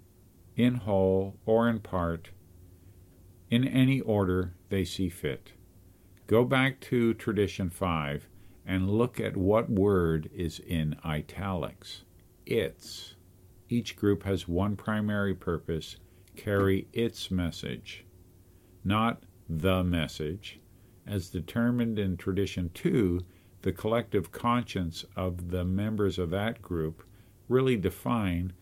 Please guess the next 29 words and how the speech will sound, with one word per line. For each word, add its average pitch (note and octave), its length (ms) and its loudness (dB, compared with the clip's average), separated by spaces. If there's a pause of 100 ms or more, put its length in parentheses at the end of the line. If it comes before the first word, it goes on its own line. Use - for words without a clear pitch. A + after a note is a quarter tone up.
(200)
that F#2+ 300 -2
group's F#2 420 0
purpose. - 720 -6 (260)
If G2+ 180 -2
our C3 180 6
group B2 320 4
founders, G2+ 840 2 (120)
touched - 480 -4
by G2 200 2
the F2 140 -2
hand G2+ 380 -2
of E2 180 -2
God F2 400 2
or D#2+ 220 -2
otherwise, F2 680 0
meant E2+ 500 -2
the G#2+ 200 4
message, F2 760 -2 (120)
a F2+ 100 -2
uniformed F#2 800 -2
authoritative F2+ 800 -2
message, E2+ 600 -4 (440)
they A2+ 140 6
would B2+ 220 6
have A2 160 2
used A#2 400 2
the G2 100 4
word F2 480 4
the, F#2 480 2